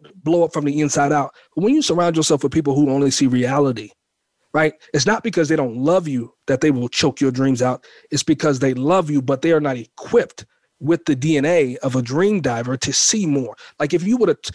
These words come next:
like, half of what we love and experience today was created by what I call a dream diver, somebody who was, had pioneer visionary D N A in them, who was adamant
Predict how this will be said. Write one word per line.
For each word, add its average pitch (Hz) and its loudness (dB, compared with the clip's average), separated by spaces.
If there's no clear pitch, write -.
like, 156 -2
half 233 0
of 196 2
what 170 0
we 175 0
love 151 0
and 151 -2
experience 147 0
today 131 -2
was 139 -2
created 143 0
by 135 2
what 131 0
I 139 2
call - -2
a 151 0
dream 170 0
diver, 123 -2
somebody 147 0
who 151 0
was, 147 -4
had 135 -6
pioneer 170 0
visionary 147 0
D 135 -2
N 143 2
A 139 2
in 147 2
them, 185 2
who 160 0
was 139 0
adamant 180 -2